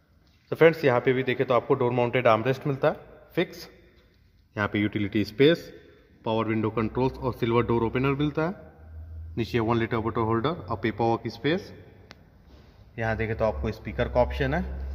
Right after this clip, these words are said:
Entry काफ़ी wide मिलती है फ्रेंड्स इस कार में, क्योंकि आपको यहाँ से थर्ड रो में भी जाने का ऑप्शन है। Third रो पे मैं नहीं जाता हूँ, क्योंकि मैंने अपने वीएक्सआई वेरिएंट में बताया है आपको,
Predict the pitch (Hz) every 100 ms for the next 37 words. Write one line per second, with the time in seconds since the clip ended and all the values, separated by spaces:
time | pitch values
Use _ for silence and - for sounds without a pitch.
0 | - - - - - - - - - -
1 | - - - - - - - 139 151 160
2 | 170 143 123 120 113 113 107 117 104 123
3 | 117 135 143 139 175 226 - - - -
4 | - - - 123 120 113 - 120 110 117
5 | 120 87 123 117 120 120 120 120 117 117
6 | 117 - 135 156 190 - 127 117 123 123
7 | 127 120 117 123 117 131 165 190 127 123
8 | 120 120 113 113 107 107 127 117 117 117
9 | 113 120 104 107 113 131 117 113 -